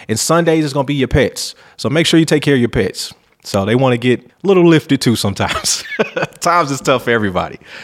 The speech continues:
So we're gonna make sure we put this in one of your bag every time you come into the store. Make sure to ask for one just so you can keep up with the daily sales and keep up with what we're doing new in the store.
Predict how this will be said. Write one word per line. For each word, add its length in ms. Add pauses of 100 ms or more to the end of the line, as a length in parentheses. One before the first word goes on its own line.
(160)
So 160
we're 120
gonna 160
make 180
sure 160
we 100
put 220
this 220
in 160
one 140
of 40
your 140
bag 460
every 200
time 260
you 60
come 180
into 140
the 80
store. 340
Make 200
sure 100
to 80
ask 260
for 80
one 320 (200)
just 160
so 60
you 100
can 80
keep 180
up 80
with 80
the 80
daily 240
sales 400
and 80
keep 220
up 80
with 120
what 140
we're 140
doing 280
new 200
in 60
the 60
store. 440